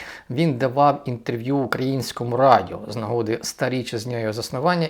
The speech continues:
і детально розповідав про те, який стан справ з протиповітряною обороною, яке його відношення до саме цієї ініціативи Шольца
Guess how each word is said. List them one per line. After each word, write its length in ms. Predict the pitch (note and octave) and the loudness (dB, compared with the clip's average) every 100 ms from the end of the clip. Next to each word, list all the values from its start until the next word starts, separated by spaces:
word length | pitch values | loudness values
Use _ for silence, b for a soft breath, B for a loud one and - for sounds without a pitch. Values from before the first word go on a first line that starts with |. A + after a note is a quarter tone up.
| D#3 | -2
і 80 | |
детально 600 | A#2+ A2+ C3 D3 D3+ A#2+ | -6 -4 -4 0 0 0
розповідав 680 | A2 - - A2 A2+ D#3+ E3 | -4 -6 -4 -4 2 4 2
про 140 | - A2+ | 0 -6
те, 340 | - D#3 D3 - B B B | -2 0 2 -2 B B B
який 240 | F3 G3+ | -6 -2
стан 220 | - - A2 | -4 -2 -6
справ 320 | - A#2+ A2 | 0 0 0
з 40 | |
протиповітряною 880 | - A#2+ - - D3 F3+ D#3 D3 C#3 | -4 -8 -6 -4 -2 0 0 0 -2
обороною, 520 | B2+ B2+ C3+ C3 B2+ | -2 -2 0 -2 -2
яке 260 | A#2+ D3 G3 | -2 0 2
його 220 | C#3+ A2+ | 2 0
відношення 640 | A2 A#2 A2+ - A#2 G#2+ G#2 B B B B | -4 -4 -6 -6 -6 -6 -8 B B B B
до 380 | C3+ A2+ C3 B2 | -6 -2 0 0
саме 320 | - B2+ A#2 | 0 -2 -4
цієї 420 | - B2+ A#2+ - | -6 -6 -4 -2
ініціативи 680 | C#3 C#3 - C#3 C#3 C3 A#2 | 0 0 2 0 0 0 0
Шольца 680 | G#2+ - C#3+ C3+ A2+ A#2+ A2 | -2 0 0 0 0 -2 -2